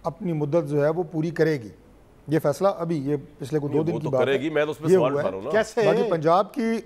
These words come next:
Speaker 2: हाँ।
Speaker 1: देखिए,
Speaker 2: आपके पास
Speaker 1: जो
Speaker 2: पावर नहीं है।
Speaker 1: वफाक में आपको इत्तेहादियों के साथ मिलके, वही इत्तेहादी जिनके साथ इमरान खान साहब ने पौने चार साल मिलके एक कोलिशन गवर्नमेंट बनाई है,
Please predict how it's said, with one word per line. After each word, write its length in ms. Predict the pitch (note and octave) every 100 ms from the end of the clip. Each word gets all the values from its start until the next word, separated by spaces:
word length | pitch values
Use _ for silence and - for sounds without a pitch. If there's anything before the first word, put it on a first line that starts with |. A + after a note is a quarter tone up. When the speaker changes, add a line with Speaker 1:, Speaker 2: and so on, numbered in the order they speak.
| - - F2
Speaker 2:
हाँ। 200 | D#2+ C2+ - - - - - - - - - - - - - - - - - - G#2+
Speaker 1:
देखिए, 220 | B2 G#3+
Speaker 2:
आपके 100 | F3+
पास 160 | F#3 -
Speaker 1:
जो 160 | C3 D3+
Speaker 2:
पावर 120 | F3+
नहीं 120 | D#3+
है। 60 | D#3+
Speaker 1:
वफाक 260 | D3 F#3 F#3
में 420 | F3 E3+ F3 F3+ -
आपको 360 | D3+ E3 E3 E3 E3+ F3
इत्तेहादियों 480 | D#3 C3+ C3 D3 G3
के 100 | F#3
साथ 160 | E3+ E3+
मिलके, 360 | D3 F#3 E3 E3+
वही 300 | C#3+ A3+ A#3+
इत्तेहादी 320 | F3 D#3 F3
जिनके 260 | F3+ F3+
साथ 180 | F3+ E3
इमरान 240 | D#3+ D#3 E3+
खान 200 | F3 F3+
साहब 260 | F#3 F3
ने 120 | F3 E3+ - - - -
पौने 200 | F3 F3+ E3+
चार 240 | E3+ F3+
साल 340 | F#3 F3+ E3+ F3 - - - -
मिलके 500 | C#3 E3 A#3 G#3 D#3
एक 320 | C3 - E3+
कोलिशन 380 | E3+ E3 E3 F#3+
गवर्नमेंट 280 | F3 F3 F3
बनाई 340 | D#3 D#3 F#3
है, 220 | D3+ C3+